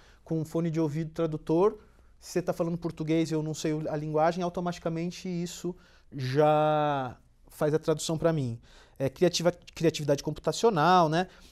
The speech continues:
Mas no futuro imediato, o que que você acha que tem mais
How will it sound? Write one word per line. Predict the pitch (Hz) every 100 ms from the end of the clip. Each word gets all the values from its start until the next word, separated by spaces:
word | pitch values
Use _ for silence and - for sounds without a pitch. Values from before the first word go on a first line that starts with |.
| - -
Mas | 180 208 - - - -
no | 180 208
futuro | 226 - 233 254 254 -
imediato, | 214 220 208 180 139 131 156
o |
que | 214
que | 214
você | 214 214 185
acha | 185 190
que | -
tem | 175
mais | 170 185 202 196 - -